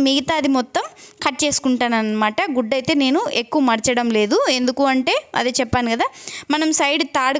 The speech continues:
కట్టుకునేదానికి వాటికి క్లాత్ కావాలి కాబట్టి నేను ఈ క్లాత్ అయితే ఎక్స్ట్రా తీసుకున్నాను అనమాట. ఇప్పుడైతే మనము,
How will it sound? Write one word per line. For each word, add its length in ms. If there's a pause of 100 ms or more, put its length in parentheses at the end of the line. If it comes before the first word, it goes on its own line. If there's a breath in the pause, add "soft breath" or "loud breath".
కట్టుకునేదానికి 680
వాటికి 640 (100)
క్లాత్ 280 (100)
కావాలి 300
కాబట్టి 460 (420 loud breath)
నేను 180
ఈ 60
క్లాత్ 560
అయితే 220
ఎక్స్ట్రా 240 (120)
తీసుకున్నాను 500
అనమాట. 260 (460 loud breath)
ఇప్పుడైతే 460
మనము, 340